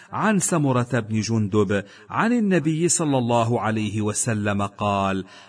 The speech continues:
"من ملك ذا رحم فهو عتيق".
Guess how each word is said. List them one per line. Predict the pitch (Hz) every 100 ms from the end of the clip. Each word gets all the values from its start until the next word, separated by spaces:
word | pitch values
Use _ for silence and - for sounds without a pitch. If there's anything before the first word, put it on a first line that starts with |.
| -
"من | 196 220 175
ملك | 151 143 131 127
ذا | 123 107 117 113
رحم | 107 107 - 104 101 98
فهو | 92 - 98 104 92
عتيق". | 92 - 175 - 107 92 90 -